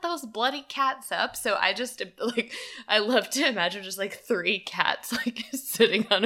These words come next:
a roof just meowing <laughs> really loudly, and someone's like, "What the fuck is going on? <laughs> Like, why are those three cats, like, just wailing?" Um,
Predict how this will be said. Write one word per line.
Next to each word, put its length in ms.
a 140
roof 380
just 400
meowing 760
<laughs> 280
really 320
loudly, 760
and 220
someone's 340
like, 160
"What 160
the 120
fuck 220
is 160
going 320
on? 340
<laughs> 400
Like, 260
why 380
are 240
those 280
three 280
cats, 580
like, 320
just 320
wailing?" 760
Um, 480